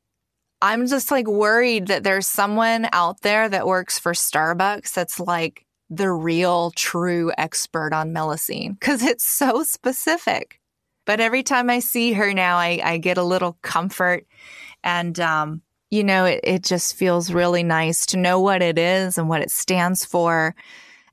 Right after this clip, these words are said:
Um, and just the idea of knowing the backstory. It's,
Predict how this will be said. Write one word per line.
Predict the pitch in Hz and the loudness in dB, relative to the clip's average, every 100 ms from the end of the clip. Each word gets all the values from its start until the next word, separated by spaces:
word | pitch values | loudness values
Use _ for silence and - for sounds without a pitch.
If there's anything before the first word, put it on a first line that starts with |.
| - | -4
Um, | 165 160 156 156 220 _ _ _ _ _ - | -2 0 -2 -4 -8 _ _ _ _ _ -2
and | 214 220 | 0 0
just | 233 277 - - | 0 0 -2 -2
the | 240 | 0
idea | 226 220 214 226 | 2 2 2 0
of | 202 | 2
knowing | 214 214 226 | 0 2 2
the | 226 | 0
backstory. | 202 185 240 - - - 175 170 160 165 | 2 0 0 -2 -4 -2 0 0 0 -2
It's, | - - - | -4 -6 -8